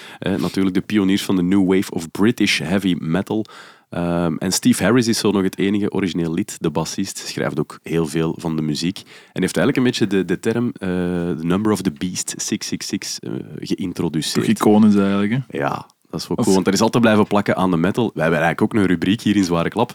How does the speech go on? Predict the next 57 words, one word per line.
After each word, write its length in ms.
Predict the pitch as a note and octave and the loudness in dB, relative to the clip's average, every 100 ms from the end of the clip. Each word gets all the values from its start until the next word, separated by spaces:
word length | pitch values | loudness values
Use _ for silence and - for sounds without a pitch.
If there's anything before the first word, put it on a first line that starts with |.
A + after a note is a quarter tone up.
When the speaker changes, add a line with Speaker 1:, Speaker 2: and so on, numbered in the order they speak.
| - | -6
Speaker 1:
zes 320 | F2+ G#2+ - | -2 0 -2
zes 280 | - F2 - | -4 -4 -4
zes. 400 | - E2+ A2+ - | -4 -4 -4 -6
Dus 240 | - F#2 - - - - | -4 -4 -4 -12 -14 -2
Iron 280 | G2 G2+ F#2 | 4 4 6
Maiden 240 | G2 C3 | 4 4
zit 120 | G#2 G#2 | 2 0
eigenlijk 280 | G#2 G#2+ | 0 -2
ook 60 | - | -2
een 140 | F#2 | -2
beetje 140 | F#2+ - | -2 -2
in 100 | F#2 | -4
onze 160 | E2+ | -6
podcast 480 | D#2 F#2+ - C2+ - | -6 -8 -8 -10 -8
op 120 | D2+ | -10
die 100 | D2 | -8
manier. 300 | C#2+ D2 D2 - _ _ _ | -10 -10 -12 -16 _ _ _
Speaker 2:
En, 260 | - A#2 A2 | 2 4 4
en 140 | G#2 A2 | 4 0
zes 180 | G#2 - | 0 -2
zes 140 | G2 | -2
zes 160 | A2 A2+ | 2 2
is 140 | G#2 | 2
voor 140 | G#2+ | -2
altijd 560 | G#2 G#2+ - G#2 G#2+ - | -2 -2 -2 -4 -4 -6
gelinkt 440 | - G#2+ G#2 A2 - | -2 2 2 2 0
met 420 | G#2 G2+ G2 G2 - | 0 2 0 -2 -6
Speaker 1:
Ja. 100 | - F2+ | -4 -2
Speaker 2:
alles 260 | A2 G#2 | 0 -2
van 240 | - G#2+ G#2 | 0 0 0
metal 260 | G2 G2+ | 0 -2
en 220 | F#2+ F#2 | -2 -2
zware 260 | F#2 F#2 F#2 | -2 -4 -2
muziek. 380 | F#2 F#2 F2+ - | -4 -2 -4 0
Speaker 1:
Ja, 160 | G2 | 2
Speaker 2:
En, 80 | F#2 | 2
Speaker 1:
inderdaad. 600 | F#2 E2+ D2+ D#2 D#2 - - | 0 -2 -2 -4 -4 -4 0
Speaker 2:
en 100 | A2 | 2
zij 80 | C3 | 4
hebben 180 | D3+ | 4
dat 80 | D3 | 2
geland-, 280 | C#3 B2+ B2 | 0 -2 -6
zij 140 | C3 C3 | -2 2
hebben 180 | C#3 C#3+ | 4 4
dat 460 | C3+ C3+ C3 A#2+ - | 4 4 2 -2 0
Speaker 1:
Ja, 100 | F2 | 2
hij 80 | |
heeft 160 | F2+ - | 4 2
een 80 | F#2+ | 0
film 260 | - G#2 | 2 2
gezien, 440 | G#2 F2 G2+ G#2 G2+ | 4 4 4 4 2
eh, 200 | F#2 F#2 | 0 -2
Steve 340 | F2+ - F2+ - | -2 -2 -2 0
Harris, 400 | E2+ F2 - - | 0 0 -2 -6
ehm, 800 | D#2+ E2 D#2 D#2 D#2 D#2 D#2+ D#2 | -6 -4 -4 -4 -2 -2 -4 -4
waar, 420 | - D2 E2+ - | -4 -4 -2 -2
waar, 320 | E2 - - | -2 -4 -6